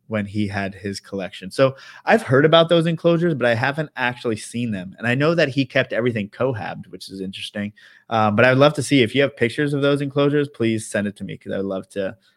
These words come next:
I'd love to see what's going on. Um, Ryan, I feel like if you went big cages with the Louisiana pines, you'd have to go Applegate style with the cages. Yeah, th-, so you could have a pseudo burrow to retreat to. Yeah, that's exactly what's in my head.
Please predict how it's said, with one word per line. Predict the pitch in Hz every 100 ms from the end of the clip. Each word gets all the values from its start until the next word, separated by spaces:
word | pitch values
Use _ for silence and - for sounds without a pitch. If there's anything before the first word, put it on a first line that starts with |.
| _
I'd | -
love | 101
to | 95
see | 98 101
what's | 95
going | - 92 92
on. | 87 101 _ _ _ _ _ _ _ _ _ _ -
Um, | 104 101 98 95 -
Ryan, | 117 113 113 135 147 123 101 98 101 110 143 - _ -
I | 104
feel | - 151 165 151
like | 127 123 123 123 -
if | 135 -
you | 120
went | 110 117 131 120
big | 123 123
cages | 120 117 117 117
with | 110
the | 107
Louisiana | 104 107 107 104 98
pines, | - 117 117 120 - - _
you'd | 113 104
have | 110
to | 113
go | 107 101
Applegate | 82 98 104 95 95 -
style | - 87 87
with | 90
the | 80
cages. | - 92 - - _ - -
Yeah, | - 139 104 98 -
th-, | 175 180 - -
so | -
you | 131
could | 120
have | 113 107
a |
pseudo | 104 123 113 107
burrow | 104 104 101
to | 95 101
retreat | 95 - 95 -
to. | - 90
Yeah, | 127
that's | 120 120
exactly | 156 143 135 147
what's | 127 117 117
in | 107
my | 101
head. | 95 98 92